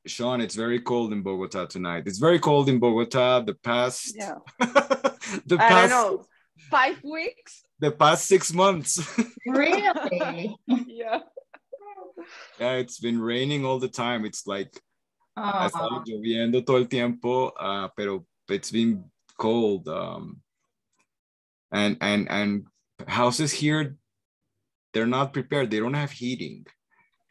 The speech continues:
Speaker 2: Yeah.
Speaker 1: So,
Speaker 3: Oh.
Speaker 1: so back in the day, they used to have a fireplace, you know, um,
Speaker 3: Mm-hmm.
Speaker 1: but,
Speaker 2: Yeah.
Speaker 1: but not anymore.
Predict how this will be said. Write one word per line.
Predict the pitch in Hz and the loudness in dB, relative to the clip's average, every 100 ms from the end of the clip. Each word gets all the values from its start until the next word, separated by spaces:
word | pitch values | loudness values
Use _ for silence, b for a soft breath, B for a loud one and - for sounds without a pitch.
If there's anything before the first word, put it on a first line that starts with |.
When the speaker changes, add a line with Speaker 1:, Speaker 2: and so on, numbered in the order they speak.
| - | -16
Speaker 2:
Yeah. | - - | -10 -4
Speaker 1:
So, | 92 92 87 - | -2 -2 -4 -6
Speaker 3:
Oh. | - 180 - - - - - _ _ | -8 -12 -12 -14 -14 -16 -20 _ _
Speaker 1:
so | - 101 98 95 - _ b b b b | -6 -2 0 -2 -4 _ b b b b
back | 131 151 170 | 2 2 4
in | 214 | 2
the | 165 | 2
day, | 131 135 151 175 | 2 2 4 2
they | 147 | 2
used | 135 143 151 170 | -2 -2 -4 -4
to | |
have | 151 156 147 147 - - - | -4 0 0 -2 -8 -20 -16
a | - | -6
fireplace, | 151 320 - 117 - - - - - - _ _ _ _ | -2 0 -2 -4 -8 -10 -14 -12 -12 -14 _ _ _ _
you | 98 104 | -8 -2
know, | 117 151 151 - | 0 -2 -4 -6
um, | 104 302 - | 2 4 6
Speaker 3:
Mm-hmm. | 285 - - _ _ _ _ _ _ - | 4 2 -2 _ _ _ _ _ _ -2
Speaker 1:
but, | 95 98 | -2 -2
Speaker 2:
Yeah. | - _ _ _ _ - | -10 _ _ _ _ -2
Speaker 1:
but | 101 | 0
not | 104 113 127 | 0 0 0
anymore. | 127 120 123 139 104 | 2 2 2 0 -4